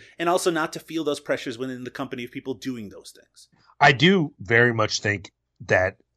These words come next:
Speaker 2: uh, people who think alcohol should be legal and pot should be illegal are bad people who have bad opinions.
Speaker 1: Fair enough. Recently released on D V D slash Blu-ray slash V O D is two thousand eighteen's Maximum Impact.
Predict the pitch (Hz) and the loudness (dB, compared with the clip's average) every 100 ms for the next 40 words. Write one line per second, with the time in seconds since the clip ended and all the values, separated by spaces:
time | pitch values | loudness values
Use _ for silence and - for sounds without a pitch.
0 | - 95 90 - 135 131 127 117 107 120 | -2 -2 -2 -2 -2 4 4 6 4 2
1 | 101 - 113 117 107 113 - 104 98 101 | -2 4 6 6 4 4 2 -4 -4 -4
2 | 98 98 98 104 92 - 110 - 95 87 | 0 2 0 -2 0 4 6 4 -2 -4
3 | 117 143 117 85 87 90 - - - 120 | 2 4 4 2 -2 -4 -4 -16 0 6
4 | 110 104 107 98 - _ - 107 110 101 | 8 8 6 2 -4 _ -6 2 4 4
5 | 92 101 90 - - _ - 104 101 87 | 0 -8 -8 -12 -14 _ -2 0 2 0
6 | 82 80 80 - 80 80 - - _ _ | 0 0 -4 -8 -10 -8 -8 -10 _ _
7 | _ _ _ _ 90 110 196 220 135 220 | _ _ _ _ -8 0 2 4 2 0
8 | 254 240 226 165 240 294 - - - - | 0 2 4 6 4 2 -4 -14 -12 0
9 | 170 170 208 208 214 - 202 196 170 214 | 0 2 0 0 0 4 2 4 4 8
10 | 202 185 - _ _ - - - 185 185 | 6 4 -4 _ _ -20 -16 -4 0 2
11 | - 143 180 180 175 208 196 - - 156 | 0 0 6 6 6 0 0 -4 -6 -4
12 | 175 202 190 196 190 190 143 110 131 170 | 2 4 4 4 0 -2 -4 -6 4 4
13 | 190 - 202 196 180 160 226 - 127 170 | 4 4 6 6 6 2 2 0 0 0
14 | - | -2